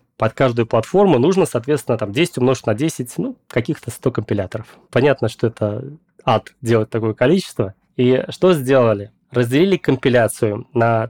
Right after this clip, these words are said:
так называемую фронтенд-часть и бэкенд-часть. То есть это совсем не тот фронтенд и бэкенд, о которых обычно говорят. Фронтенд-компилятор транслирует исходный код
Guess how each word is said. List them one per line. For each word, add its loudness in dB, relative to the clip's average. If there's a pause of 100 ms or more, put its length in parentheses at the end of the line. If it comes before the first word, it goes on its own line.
так 0
называемую 2
фронтенд-часть 0
и -8
бэкенд-часть. -6
То -8
есть -8
это -20
совсем 2
не 2
тот -2
фронтенд -4
и -8
бэкенд, 0
о -2
которых -6
обычно -8
говорят. -4 (200)
Фронтенд-компилятор 2
транслирует 0
исходный 2
код 0